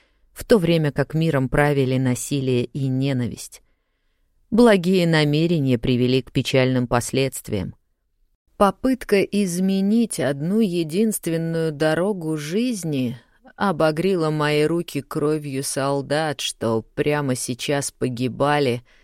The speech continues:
сдерживая натиск неприятеля. Сотни, тысячи жизней — не просто цифры в отчетах о потерях. Это призраки, что будут являться мне в страшных снах.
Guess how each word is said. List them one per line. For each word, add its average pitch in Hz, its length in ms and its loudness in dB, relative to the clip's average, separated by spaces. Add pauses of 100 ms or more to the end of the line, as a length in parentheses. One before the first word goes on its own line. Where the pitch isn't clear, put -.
(300)
сдерживая 127 760 0
натиск 120 480 -4
неприятеля. 117 920 -2 (800)
Сотни, 127 720 0 (120)
тысячи 165 580 2
жизней — 131 720 0 (420)
не 226 160 8
просто 185 560 4
цифры 165 480 2
в 135 60 4
отчетах 143 580 0
о 131 60 -2
потерях. 131 640 -2 (720)
Это 214 300 2
призраки, 185 800 2
что 139 220 0
будут 147 380 -2
являться 135 720 0
мне 123 240 2
в 117 60 -4
страшных - 600 -4
снах. 120 480 -6